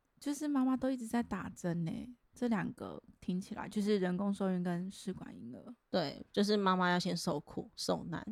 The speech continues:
Speaker 2: 还要先检查身体，
Speaker 1: 嗯。
Speaker 2: 被内脏都看光光。
Speaker 1: <laughs> 天哪，真的是超辛苦的这个过程。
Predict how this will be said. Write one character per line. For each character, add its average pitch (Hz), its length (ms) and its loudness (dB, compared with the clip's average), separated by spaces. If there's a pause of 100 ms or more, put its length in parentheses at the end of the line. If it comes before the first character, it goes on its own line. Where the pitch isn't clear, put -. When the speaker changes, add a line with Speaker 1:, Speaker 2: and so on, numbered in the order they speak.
Speaker 2:
还 - 160 -4
要 180 260 4
先 190 220 0
检 - 160 -2
查 175 240 -4
身 165 200 -4
体， 160 300 -8
Speaker 1:
嗯。 - 80 -20 (360)
Speaker 2:
被 165 500 2 (480)
内 220 240 6
脏 170 180 4
都 160 100 4
看 165 200 2
光 151 220 0
光。 - 180 -4
Speaker 1:
<laughs> - 1600 -4
天 277 360 4
哪， 226 400 4
真 269 200 0
的 269 60 2
是 269 200 -2
超 233 220 -2
辛 226 200 2
苦 190 200 -2
的 170 100 -4
这 180 80 -4
个 208 120 0
过 190 200 0
程。 214 400 -10